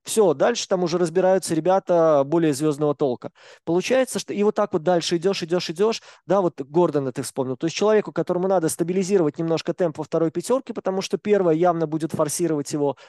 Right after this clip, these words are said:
а Брэдли Билл выйдет, я думаю, это еще быстрее пойдет и во второй пятерке. Окей, где-то притормозил, где-то попой отодвинул, попал от щита, где-то сбросил на слабую сторону. И вот так вот, знаешь, если подбирать людей, которые пришли в Феникс, ну,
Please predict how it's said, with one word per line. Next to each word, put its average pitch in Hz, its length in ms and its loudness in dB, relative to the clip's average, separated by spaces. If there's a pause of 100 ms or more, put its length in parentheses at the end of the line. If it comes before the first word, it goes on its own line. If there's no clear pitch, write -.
а 143 80 2
Брэдли 170 300 2
Билл 170 180 2
выйдет, 160 300 0
я 151 80 2
думаю, 156 240 0
это 160 100 -6
еще 170 280 0
быстрее 151 400 0
пойдет 147 360 0
и - 20 -4
во 147 80 -2
второй 156 280 -2
пятерке. 139 480 -6 (260)
Окей, 269 280 -2
где-то 208 300 0
притормозил, 196 600 0
где-то 190 300 0
попой 185 320 2
отодвинул, 175 460 0
попал 170 360 2
от 160 80 0
щита, 254 380 0
где-то 196 300 0
сбросил 175 400 0
на 156 80 -2
слабую 156 360 0
сторону. 120 380 -4 (380)
И 185 100 0
вот 214 140 0
так 226 160 0
вот, 214 140 -4
знаешь, 214 280 0
если 196 160 -2
подбирать 196 560 0 (300)
людей, 175 320 2
которые 175 400 2
пришли 170 420 -2
в 139 80 -6
Феникс, 247 480 -6
ну, 202 160 0